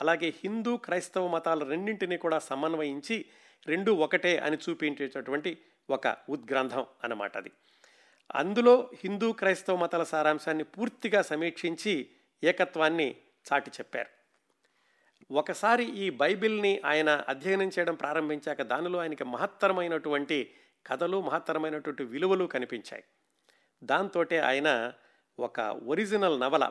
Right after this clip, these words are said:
మార్తా అని ఈ జీసస్ క్రీస్తు జీవితంలో ఉన్నటువంటి కొన్ని సంఘటనలు తీసుకుని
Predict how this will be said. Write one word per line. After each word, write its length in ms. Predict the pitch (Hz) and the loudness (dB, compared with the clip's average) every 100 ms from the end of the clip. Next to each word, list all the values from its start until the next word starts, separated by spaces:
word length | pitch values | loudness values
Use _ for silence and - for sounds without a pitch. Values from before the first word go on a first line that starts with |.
| - | -2
మార్తా 680 | 110 117 175 - - 175 - 180 | -6 0 2 0 -2 -2 -2 -4
అని 340 | 185 285 131 _ _ _ _ | -4 -4 -8 _ _ _ _
ఈ 160 | 135 123 | -8 -6
జీసస్ 520 | 113 170 - 170 - | -4 -4 -2 -4 -6
క్రీస్తు 340 | - 147 - | -8 -8 -8
జీవితంలో 560 | 135 143 147 143 135 135 | -6 -6 -4 -4 -4 -4
ఉన్నటువంటి 440 | 127 123 123 120 | -4 -6 -4 -6
కొన్ని 220 | - 120 107 | -4 -6 -6
సంఘటనలు 440 | 127 151 160 135 | -8 -6 -4 -4
తీసుకుని 520 | 127 117 - 180 127 | -6 -12 -4 -2 -2